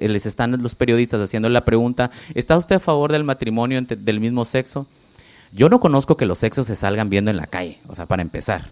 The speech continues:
esa palabra nunca me ha gustado, el mismo sexo. Yo no conozco una vagina y un pene que salgan y se digan, "Oye, nos casamos". O sea, no, la gente se cone-, la gente se ve, se habla, se conoce, se extraña, se piensa,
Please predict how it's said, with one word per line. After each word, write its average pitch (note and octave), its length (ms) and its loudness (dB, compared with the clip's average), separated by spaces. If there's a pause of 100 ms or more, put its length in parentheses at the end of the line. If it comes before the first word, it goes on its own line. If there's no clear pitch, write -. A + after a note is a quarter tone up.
(120)
esa G2+ 160 -6
palabra G2 340 -2
nunca G#2+ 240 -2
me G2+ 140 -2
ha - 20 0
gustado, F#2 380 0
el F2+ 80 -2
mismo G#2+ 400 0
sexo. A2+ 260 0
Yo A2 100 2
no D#3 120 0
conozco B2+ 320 0
una C3 100 2
vagina A#2 380 0
y A#2 80 4
un G#2+ 80 -4
pene A#2+ 200 0
que G#2+ 120 -2
salgan A2+ 200 -2
y B2+ 60 0
se B2 60 0
digan, B2 160 0
"Oye, F#4+ 200 0
nos B3 140 -4
casamos". E3+ 400 -8 (240)
O C3+ 80 -12
sea, D#3 140 2
no, E3 440 4 (220)
la A#2+ 140 0
gente D#3 340 4
se D#3+ 140 2
cone-, A#2+ 360 2
la A2+ 140 -2
gente C3+ 300 0
se G#2+ 180 -2
ve, A2 320 2
se G#2+ 240 -4
habla, G#2+ 340 2
se G#2 140 -8
conoce, F#2+ 560 -2
se F#2+ 140 -8
extraña, G2+ 540 -4
se F2+ 140 -8
piensa, G#2+ 560 -4